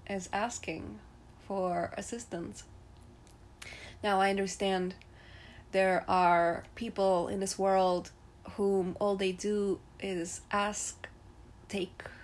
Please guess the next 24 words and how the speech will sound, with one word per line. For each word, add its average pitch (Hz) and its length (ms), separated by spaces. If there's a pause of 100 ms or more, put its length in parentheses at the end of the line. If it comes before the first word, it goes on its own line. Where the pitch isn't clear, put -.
(440)
ask 185 500
and 180 160
take 175 340
and - 160
take 190 300
and 185 140
take. 190 300 (120)
I 196 160
understand 202 560
that. - 260 (1500)
But, 185 380 (520)
and, 196 320
you 202 80
know, 180 320
boundaries 190 500
are 190 80
very 214 360
important, 190 640
and 190 180
those 185 180
boundaries 196 600
are 196 160
set 190 420
because 202 800